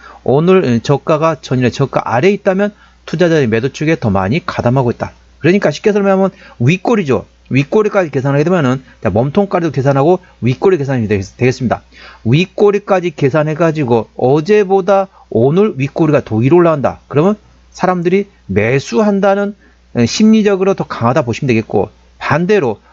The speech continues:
어제보다 오늘의 밑에 꼬리, 아래 꼬리가 더 기-, 길게 밑으로 내렸다. 그 말은 훨씬 더 매도의 관점으로 심리적으로 현재 지표가 나오고 있다. 그렇게 보시면 됐습니다. 그래서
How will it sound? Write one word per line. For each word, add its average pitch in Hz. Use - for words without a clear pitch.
어제보다 180
오늘의 123
밑에 135
꼬리, 175
아래 131
꼬리가 180
더 135
기-, 139
길게 175
밑으로 156
내렸다. 110
그 -
말은 170
훨씬 196
더 143
매도의 139
관점으로 170
심리적으로 190
현재 151
지표가 143
나오고 107
있다. 92
그렇게 131
보시면 123
됐습니다. 98
그래서 123